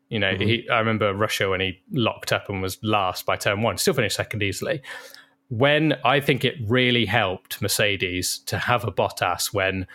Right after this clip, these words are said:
Speaker 1: we got to twenty seventeen and Ferrari had caught up a bit more, all this kind of stuff. And I think that, uh, that really helped them. And I do worry that, you know, that, that could be,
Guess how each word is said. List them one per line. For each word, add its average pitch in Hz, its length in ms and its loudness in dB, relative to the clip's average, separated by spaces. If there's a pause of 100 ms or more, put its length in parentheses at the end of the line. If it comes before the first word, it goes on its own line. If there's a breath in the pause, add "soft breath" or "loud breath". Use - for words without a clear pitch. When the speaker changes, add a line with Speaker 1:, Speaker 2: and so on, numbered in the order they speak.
(240 loud breath)
Speaker 1:
we 107 80 -2
got - 180 -4
to - 80 -6
twenty 113 260 0
seventeen 98 760 0 (200 soft breath)
and 95 340 -2
Ferrari 113 500 2
had 117 140 -4
caught 113 200 0
up 113 160 -2
a 110 40 -6
bit 104 200 -2
more, 104 440 0 (300 soft breath)
all 107 140 -2
this 101 160 -2
kind 90 200 -2
of 85 60 -4
stuff. - 400 -2 (280 soft breath)
And 95 100 0
I 92 40 -2
think - 480 -2
that, 92 260 0 (460)
uh, 92 560 0
that 104 240 2
really 104 380 2
helped 107 340 0
them. 90 240 -4 (120)
And 104 120 0
I 104 80 2
do 127 220 2
worry 120 540 2 (440)
that, 104 260 2 (520)
you 113 80 -2
know, 101 120 2
that, 117 280 -2
that 120 260 0
could - 320 -4
be, 101 400 0